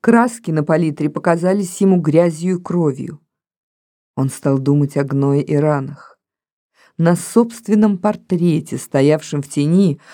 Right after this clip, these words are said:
он предстал самому себе в военном воротнике, подпиравшем подбородок. «Безумие! Безумие!», проговорил он громко и топнул ногой, чтобы прогнать дикие видения.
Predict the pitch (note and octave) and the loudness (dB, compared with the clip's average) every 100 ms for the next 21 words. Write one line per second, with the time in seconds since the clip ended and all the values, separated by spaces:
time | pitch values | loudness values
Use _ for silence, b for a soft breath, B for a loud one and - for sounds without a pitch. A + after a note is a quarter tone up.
0 | B B D#3+ D#3 D#3+ E3+ - - G3 F#3+ | B B 0 2 0 -2 -8 0 0 0
1 | F#3 F#3 F3+ F3+ F3 - E3 F3+ D3 C3+ | -2 -2 0 0 -2 -2 0 0 0 0
2 | F3 F3+ F#3+ F3+ F#3 D#3 F#3 F3+ F#3+ F#3+ | 2 2 2 2 0 0 0 -2 -2 -2
3 | F3 G3 C#3+ B B B _ D3 - D3 | 0 0 0 B B B _ -6 0 2
4 | D3+ D3 - C#3+ D3+ C#3+ C3+ D#3 D3+ C3+ | 2 0 -4 -4 -2 -2 0 0 0 -4
5 | C#3+ - - _ _ _ _ _ _ _ | -10 -18 -20 _ _ _ _ _ _ _
6 | _ _ _ C#3+ C3+ C3 C3 C#3+ C3+ C3+ | _ _ _ -8 -8 -10 -12 -10 -8 -6
7 | - D3+ - _ _ _ _ _ _ _ | -10 -14 -18 _ _ _ _ _ _ _
8 | _ _ _ - C#3 C#3 C#3+ B2+ D3 D#3+ | _ _ _ -6 2 4 2 0 0 2
9 | D3 C3 C3 C3+ _ C3+ C3 C3 C3+ C#3 | 2 0 -4 -10 _ -4 0 2 2 2
10 | B2+ C3 C3+ D3+ E3 D3 D#3 B B - | 0 -2 0 0 0 -4 -8 B B -6
11 | D3+ - D3+ D#3+ D3+ D3+ D3+ D3+ D3 B2+ | -2 0 0 0 -2 0 0 0 0 -2
12 | - C#3 B2+ C3+ C3 C#3 C3+ C3 C3 B2+ | -6 -8 -4 -2 -2 -2 -2 -2 -6 -4
13 | C#3+ C3+ C#3 C#3 C3+ C#3+ D3 | -4 -2 -2 -2 -2 -4 -12